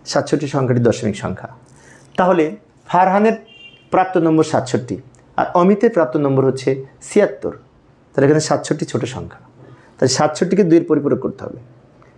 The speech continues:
কিন্তু একটা কথা আছে, ছিয়াত্তর এবং সাতষট্টি দুইটাকেই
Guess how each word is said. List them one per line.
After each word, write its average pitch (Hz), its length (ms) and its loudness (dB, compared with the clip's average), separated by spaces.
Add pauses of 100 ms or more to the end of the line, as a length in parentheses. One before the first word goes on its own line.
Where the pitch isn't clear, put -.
(120)
কিন্তু 180 220 2
একটা - 180 -2
কথা 127 180 -2 (100)
আছে, - 160 -16 (500)
ছিয়াত্তর 220 480 2
এবং 202 120 2 (140)
সাতষট্টি 127 420 -2 (100)
দুইটাকেই 165 320 4